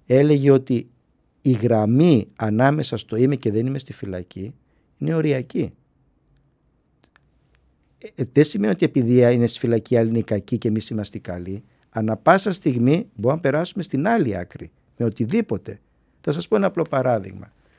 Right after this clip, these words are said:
Έχω ανθρώπους οι οποίοι λόγω φθόνου βρίσκονται στη φυλακή. Ο φθόνος είναι, θα έλεγα, το πρώτο έγκλημα το οποίο ρίχνει κάποιον στη φυλακή. Δεν σας χωνεύω, πάτερ μου,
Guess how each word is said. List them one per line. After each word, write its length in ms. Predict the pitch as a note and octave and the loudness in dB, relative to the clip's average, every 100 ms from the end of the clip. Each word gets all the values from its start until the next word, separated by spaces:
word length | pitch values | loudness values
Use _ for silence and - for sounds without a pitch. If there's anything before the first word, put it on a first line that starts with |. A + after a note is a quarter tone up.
| _ _ _ - | _ _ _ -2
Έχω 300 | C#3+ D#3 E3 | 0 0 0
ανθρώπους 600 | C#3 B2 B2 - F3+ - | 0 2 0 0 -8 -4
οι 80 | B2+ | -2
οποίοι 540 | A#2 - B2+ F3 B3 _ _ _ _ - | -2 -2 -4 -4 -8 _ _ _ _ -2
λόγω 340 | B2 C#3+ D3 | 2 2 2
φθόνου 640 | B2+ - A#2+ G#2+ A2+ F3 C4 _ _ | -6 -4 -2 0 -2 -4 -8 _ _
βρίσκονται 460 | - B2 C3+ F#3+ A#3 | -6 -4 -4 -6 -10
στη 140 | - | -14
φυλακή. 500 | - A3 G3+ - A#2 _ _ _ _ _ _ _ _ _ _ _ _ - | -12 -10 -12 -14 -18 _ _ _ _ _ _ _ _ _ _ _ _ -8
Ο 100 | B2+ | -8
φθόνος 560 | - - B2 D#3 F3 | -4 2 2 2 -4
είναι, 260 | - G3 - | -6 -6 -6
θα 140 | - | -2
έλεγα, 280 | F#3 G#3 G3 - | -2 -2 -6 -2
το 100 | D3 | -4
πρώτο 640 | - - A3+ - A#2+ G#2 _ _ | -2 2 2 2 -2 -4 _ _
έγκλημα 800 | C#3+ C#3 C3 A2 A2 G2+ E2+ D#2+ _ _ _ _ _ _ _ _ - | 4 6 6 2 -2 -2 -6 -10 _ _ _ _ _ _ _ _ -2
το 100 | B2 | -2
οποίο 300 | A#2 C3+ B2 | 4 6 6
ρίχνει 280 | B2 - | 4 -2
κάποιον 280 | A2 A2+ A2 | -6 -6 -6
στη 140 | - - | -16 -18
φυλακή. 560 | - G2 F#2+ - F#2 _ _ _ _ _ _ _ _ | -14 -12 -14 -16 -20 _ _ _ _ _ _ _ _
Δεν 140 | A#2+ | -8
σας 160 | B2+ C3 | -6 -6
χωνεύω, 460 | - A2 A2 A2 G2+ | -4 -2 -2 -2 -6
πάτερ 440 | F#2+ G2+ B2+ C3+ | -6 -6 -6 -4
μου, 200 | F3+ | -4